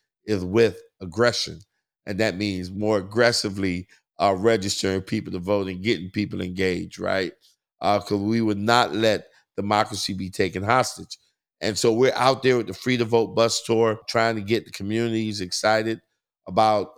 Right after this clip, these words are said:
uh, registering to vote and turning out to vote. And so general support, we definitely love it. Uh, we're engaging and employing returning citizens, which is the best way to do it.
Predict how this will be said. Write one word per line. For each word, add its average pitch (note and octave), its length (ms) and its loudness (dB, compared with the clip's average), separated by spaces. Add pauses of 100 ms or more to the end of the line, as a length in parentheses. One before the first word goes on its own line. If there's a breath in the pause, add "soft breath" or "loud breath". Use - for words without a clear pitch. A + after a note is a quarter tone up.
uh, G2 80 -2
registering A2 560 0
to G2+ 60 -4
vote A#2 480 4
and F2 160 -8
turning A2+ 320 -2
out G#2+ 180 0
to G2 60 -8
vote. A#2 480 2 (440)
And G2 240 -2
so A2 520 0 (140)
general A#2+ 340 0
support, G#2+ 460 0
we G#2+ 120 -4
definitely G#2 560 -2
love A2 220 2
it. A2+ 100 -4 (500)
Uh, G2 300 -2
we're A2 260 0
engaging G#2+ 600 0
and G2+ 80 -2
employing A2 580 0
returning G2+ 460 -4
citizens, C3 640 -2 (380)
which G#2 200 -6
is F2+ 120 -8
the E2+ 200 -4 (160)
best A#2 300 2
way A2+ 180 6
to G#2+ 120 -4
do A2 260 4
it. A2+ 100 2